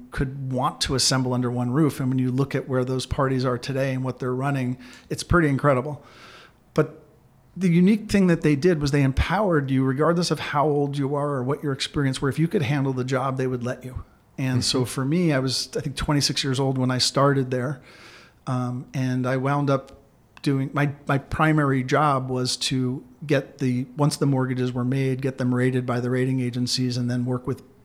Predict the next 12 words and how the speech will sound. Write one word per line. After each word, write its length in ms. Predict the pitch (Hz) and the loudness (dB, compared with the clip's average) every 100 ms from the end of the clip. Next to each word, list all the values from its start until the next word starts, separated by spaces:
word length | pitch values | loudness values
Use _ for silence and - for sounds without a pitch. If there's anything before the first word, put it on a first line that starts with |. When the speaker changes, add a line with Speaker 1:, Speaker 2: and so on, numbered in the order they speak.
| - | -8
Speaker 1:
with 160 | 135 - | -8 0
B-piece 400 | 147 147 143 127 | 0 0 -4 -4
buyers 380 | - 123 123 - | -2 -2 -2 -4
to 140 | 120 | -2
sell 300 | - 143 147 | 2 2 2
them. 240 | 120 123 139 - - - - _ _ - | 0 -2 -6 -16 -20 -20 -20 _ _ -2
I 140 | 147 | 0
got 200 | 165 190 | 2 0
an 100 | 190 | 0
M 180 | 156 156 | 0 2
B 160 | 143 139 | 2 2
A 300 | 135 143 | 2 0